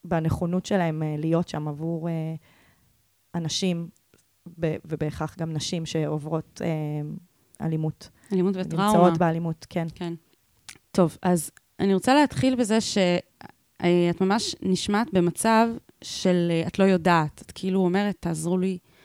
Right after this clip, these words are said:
Speaker 2: להחליט, אני לא יודעת, יש לי קולות פנימיים שאומרים לי דבר אחד, אבל מצד שני, איך זה יכול להיות?" והכל מאוד מאוד מבלבל. אמ, ואת אומרת שאת,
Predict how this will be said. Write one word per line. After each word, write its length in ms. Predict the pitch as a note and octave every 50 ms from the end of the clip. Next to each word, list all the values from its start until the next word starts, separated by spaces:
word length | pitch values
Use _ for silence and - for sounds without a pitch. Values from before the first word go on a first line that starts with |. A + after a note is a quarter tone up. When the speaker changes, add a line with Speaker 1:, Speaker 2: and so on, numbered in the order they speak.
| _ _ _ -
Speaker 2:
להחליט, 360 | E3+ - - A#3+ A#3 A#3 -
אני 120 | F#3+ F3+ F3
לא 80 | F3
יודעת, 300 | F#3 F#3+ F3+ A3 G#3+ -
יש 120 | E3+ - -
לי 60 | A3
קולות 320 | - - - F#3 G3 G#3+ -
פנימיים 400 | - A3 G#3+ G3+ F#3+ G3 G#3+ A3
שאומרים 280 | - - G3+ F#3 G3 G3
לי 80 | G3+
דבר 320 | F3+ F#3+ E3+ E3+ F#3+ F#3 F#3+
אחד, 300 | F3+ - - C4 C4 A3+ F#3+
אבל 140 | E3+ F3
מצד 300 | F3 F3 - - G3 F#3
שני, 380 | - - F#3+ F#3 A3+ C4 C4+ B3 - - - - - - -
איך 140 | - F#3 -
זה 100 | F#3 F#3+
יכול 220 | F3 - - F#3+
להיות?" 400 | F#3+ F#3+ A3+ C4 C4 A#3+ G#3+ -
והכל 480 | F#3 F#3+ F3+ - - - F3+ - G#3 G#3
מאוד 180 | G#3 G3 G3+ G3
מאוד 140 | G3+ G3
מבלבל. 540 | F#3+ F#3+ F3+ D#3+ F3+ F3 E3 E3 F3+ G3 A#3+ C4 - - - - - - - - - _ - -
אמ, 540 | - F3+ F3 F3 F3 E3+ E3+ E3+ E3+ E3+ F3 E3 _ _ _ _ _ _ _ _ _ _ _ _ _ _ _ _ _ - _ -
ואת 220 | E3+ F3+ - -
אומרת 520 | F3+ F3+ G3 A3 A#3 B3 B3 - - - - _ _ _ _ _ _ _ _ _ _ _ _ _ _ -
שאת, 680 | - - G3 F#3 F3+ F3 - - F3+ - _ _ _